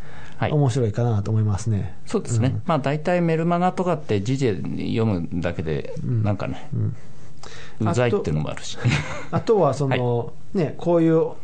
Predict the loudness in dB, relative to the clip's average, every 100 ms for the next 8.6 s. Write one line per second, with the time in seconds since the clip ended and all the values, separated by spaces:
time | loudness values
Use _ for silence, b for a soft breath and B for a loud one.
0 | -4 -2 0 0 0 2 2 2 0 0
1 | 0 -2 -4 -4 0 0 0 0 0 0
2 | 0 0 0 0 2 0 2 2 2 0
3 | 0 0 -2 B B B 2 4 2 0
4 | 0 2 2 2 0 0 2 2 0 -2
5 | -4 -4 -2 -4 -2 0 0 -2 -2 -2
6 | 2 2 2 2 4 2 2 0 0 -2
7 | -4 B B B 2 4 2 0 0 2
8 | 0 0 0 2 0